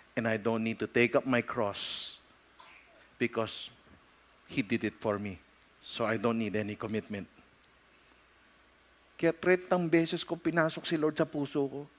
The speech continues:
Bawat kasalanan, tinatanggap ko siya ulit. Sabihin ko lang sa teacher, "Teacher, I did something bad." Naku, you prayed the prayer. "Lord, Lord, Jesus, Jesus,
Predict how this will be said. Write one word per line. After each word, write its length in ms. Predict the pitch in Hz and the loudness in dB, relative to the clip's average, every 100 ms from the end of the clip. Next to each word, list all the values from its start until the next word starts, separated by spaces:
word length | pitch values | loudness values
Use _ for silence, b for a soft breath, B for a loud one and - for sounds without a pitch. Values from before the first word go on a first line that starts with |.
| _ _ _ - | _ _ _ 4
Bawat 400 | 151 160 170 - | 6 8 6 4
kasalanan, 560 | 165 170 156 156 156 | 0 4 4 4 2
tinatanggap 640 | 151 156 156 156 143 139 - | 0 2 4 2 2 0 -2
ko 80 | 147 | -6
siya 160 | 151 | -4
ulit. 240 | 131 127 120 - _ _ b b b b b | -4 -6 -8 -14 _ _ b b b b b
Sabihin 400 | - 165 151 160 | -8 -4 2 4
ko 80 | 156 | 4
lang 160 | 156 147 | 2 2
sa 80 | 156 | -4
teacher, 320 | 147 160 160 - | -4 -4 -4 -6
"Teacher, 400 | 185 - - 220 240 - _ _ - 196 208 B B _ - | -12 -12 -2 -2 -2 -14 _ _ -12 -10 -10 B B _ -6
I 80 | 202 | -4
did 240 | 196 202 | -4 -4
something 480 | - 208 208 196 196 | 0 0 0 -2 0
bad." 160 | 208 160 - | -2 -2 -8
Naku, 480 | 131 - _ - - - _ - - | -8 -8 _ -8 -8 -12 _ -18 -12
you 80 | 190 - | -12 -2
prayed 240 | 202 202 196 | 0 2 0
the 80 | |
prayer. 480 | 196 220 214 226 214 - b b | 2 2 4 4 0 -10 b b
"Lord, 320 | - 160 202 202 - | 2 6 6 4 -4
Lord, 320 | 156 147 202 208 - - | -2 0 0 -2 -14 -14
Jesus, 480 | - 156 - 214 - | -8 -8 -6 -8 -10
Jesus, 480 | 175 180 214 - | -14 -14 -16 -18